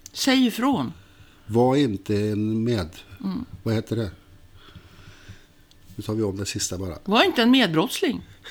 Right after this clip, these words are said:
Speaker 2: Var inte en medbrottsling, nej. Var inte en möjliggörare.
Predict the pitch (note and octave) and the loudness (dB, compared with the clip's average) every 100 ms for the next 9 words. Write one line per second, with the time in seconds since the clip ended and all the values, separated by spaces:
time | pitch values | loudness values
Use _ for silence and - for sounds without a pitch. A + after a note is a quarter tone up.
0 | - - A2+ C3 C#3 C3 C#3 A#2 G#2+ G#2+ | -16 -4 2 2 2 2 2 2 0 0
1 | - B2+ A2+ G#2+ - - - - - - | 0 0 -2 -4 -10 -20 -20 -18 -18 -8
2 | G#2 A2 C#3 B2 A2 G2 B2+ A2+ E2+ F2 | 4 6 6 4 2 2 4 2 2 0
3 | G2 A#2 A#2 | 0 -2 -4